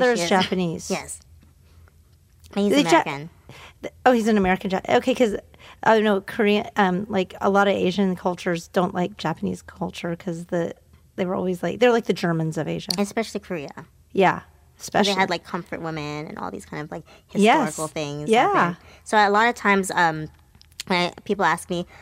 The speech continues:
Speaker 2: I don't know why, they always like to play, like, guess what kind of Asian I am.
Speaker 1: <laughs>
Speaker 2: 'Cause I don't really look full anything. I, I get mistaken for, <coughs> for being Mexican a lot for some reason.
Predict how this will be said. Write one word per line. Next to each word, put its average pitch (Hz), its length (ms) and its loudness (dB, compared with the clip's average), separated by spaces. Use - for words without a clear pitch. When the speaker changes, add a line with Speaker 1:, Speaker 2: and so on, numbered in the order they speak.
Speaker 2:
I 220 60 4
don't 277 140 4
know 269 80 4
why, 180 200 4
they 175 100 0
always 185 180 2
like 196 80 -2
to 196 80 -4
play, 180 260 -4
like, 170 140 -2
guess - 340 -6
what 160 200 -4
kind 165 140 -6
of 143 80 -6
Asian 156 260 -6
I 170 80 -4
am. 190 400 -6
Speaker 1:
<laughs> - 440 -4
Speaker 2:
'Cause 208 80 -2
I 208 120 4
don't 240 200 4
really 202 200 4
look 180 320 -2
full 180 420 0
anything. 185 600 -6
I, 175 100 -6
I 170 240 -6
get 180 280 -2
mistaken 170 500 -8
for, 156 400 -4
<coughs> - 20 6
for 220 180 0
being 185 160 2
Mexican 170 440 -4
a 156 80 -6
lot 147 300 -6
for 165 140 -8
some 151 180 -14
reason. - 480 -12